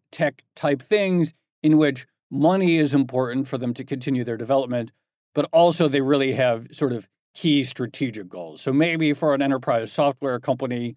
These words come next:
in which the business is set, and then it's just a matter of growing it through the sales force, the spac, in addition to money, really brings in some, um, strategic, uh, alliances that are more needed to, like,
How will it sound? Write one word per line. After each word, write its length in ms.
in 120
which 220
the 80
business 460
is 140
set, 360
and 140
then 120
it's 100
just 160
a 20
matter 220
of 80
growing 280
it 120
through 120
the 100
sales 420
force, 480
the 80
spac, 520
in 80
addition 520
to 120
money, 540
really 240
brings 420
in 220
some, 380
um, 500
strategic, 720
uh, 320
alliances 840
that 220
are 80
more 220
needed 360
to, 160
like, 160